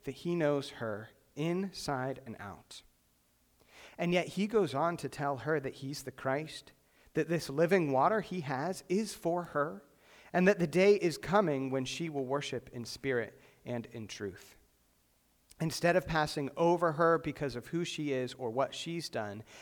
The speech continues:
he brings her blessing because of who he is and what he has come to do. Jesus doesn't tell her,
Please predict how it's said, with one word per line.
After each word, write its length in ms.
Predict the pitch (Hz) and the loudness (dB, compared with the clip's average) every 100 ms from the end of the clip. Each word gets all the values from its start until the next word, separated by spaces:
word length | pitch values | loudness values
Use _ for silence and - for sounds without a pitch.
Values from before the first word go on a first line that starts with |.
| - | -12
he 160 | - 156 | -6 -4
brings 440 | 117 170 196 175 | 2 2 2 2
her 160 | 175 165 | 2 2
blessing 720 | 135 143 139 - 101 107 107 _ _ _ _ | 2 2 2 -2 -12 -14 -18 _ _ _ _
because 320 | - 127 123 117 | -14 -10 -8 -10
of 120 | 117 | -8
who 180 | 143 120 | -6 -6
he 300 | - 190 196 - | -4 -4 -4 -6
is 500 | 107 104 104 - - _ _ _ - | -10 -10 -12 -16 -18 _ _ _ -12
and 140 | 120 | -8
what 160 | 120 113 | -6 -6
he 520 | - - 165 139 127 - | -8 -6 -4 -2 -6 -10
has 220 | - 98 | -12 -12
come 360 | - 127 113 117 _ | -8 -6 -6 -10 _
to 100 | - | -14
do. 260 | 113 101 92 101 _ _ _ _ _ _ _ _ _ _ _ _ | -12 -10 -12 -14 _ _ _ _ _ _ _ _ _ _ _ _
Jesus 380 | - 196 202 - | 0 2 2 4
doesn't 300 | 185 160 165 | 4 4 2
tell 240 | 170 156 | 4 4
her, 180 | 151 156 | 4 2